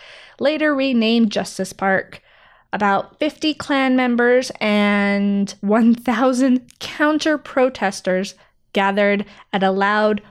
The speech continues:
but nonviolent rally. The Klan members left the park around fifty-five or forty-five minutes later. Then,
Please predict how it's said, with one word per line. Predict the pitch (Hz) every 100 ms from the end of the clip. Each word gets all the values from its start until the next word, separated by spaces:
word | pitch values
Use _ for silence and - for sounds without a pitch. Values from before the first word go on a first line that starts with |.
| _
but | - -
nonviolent | 196 202 214 220 208 214 208 202
rally. | 175 175 175 180 180 - - - -
The |
Klan | 202 233 233 240
members | 233 226 220 233
left | 220 220 -
the | 226
park | 202 208 202 - -
around | 202 190 190 190 190 190
fifty-five | - - _ - - - 240 233 226 202 185 185 180 -
or | 226 214
forty-five | 240 233 226 190 180 185
minutes | 190 - - - -
later. | - - - - _ _ _ _ _ _ _ _
Then, | 214 208 202 208 208 202 208 208